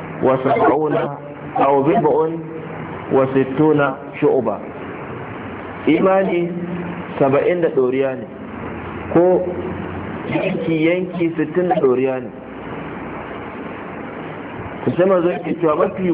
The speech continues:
ƙololuwar darajar yanki da cikin yankin, yankin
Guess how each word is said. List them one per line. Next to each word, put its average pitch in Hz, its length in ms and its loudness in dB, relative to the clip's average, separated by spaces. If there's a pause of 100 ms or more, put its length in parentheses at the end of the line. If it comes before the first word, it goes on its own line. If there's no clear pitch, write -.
ƙololuwar 180 1040 2 (840)
darajar 180 440 6
yanki 160 440 0
da - 240 -4
cikin 160 360 0
yankin, 175 580 0
yankin 165 420 -2